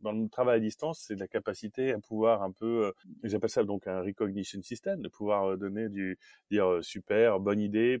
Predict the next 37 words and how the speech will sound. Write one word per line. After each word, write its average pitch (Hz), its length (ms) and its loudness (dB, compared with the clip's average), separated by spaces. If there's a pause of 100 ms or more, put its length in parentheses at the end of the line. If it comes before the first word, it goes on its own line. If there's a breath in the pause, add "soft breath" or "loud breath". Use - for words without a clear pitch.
parce 95 140 -6
que - 80 -12
tu - 80 -12
sais, 147 80 0
les 107 240 2
idées, 120 320 2
euh, 98 160 2 (420 soft breath)
euh, 82 220 -2
c'est 95 160 -8
quand 98 160 -4
tu - 120 -12
discutes 107 460 -6
que 110 140 -4
sortent - 280 -4
parfois 92 260 0
les 98 180 -2
idées, 123 180 -2
donc 110 100 -6
tu - 100 -8
vois, 151 100 -2
ah, - 40 -8
tiens, - 180 -6
bonne 107 180 -4
idée, 104 160 0
on 117 60 -2
n'a 98 100 -4
qu'à 92 100 -8
faire 90 160 -4
ci, - 160 -6
on 110 60 -4
n'a 92 100 -8
qu'à 85 100 -16
faire - 140 -18
ça, 175 160 0
donc 143 160 -6
ça 123 120 -6
déjà, 117 220 2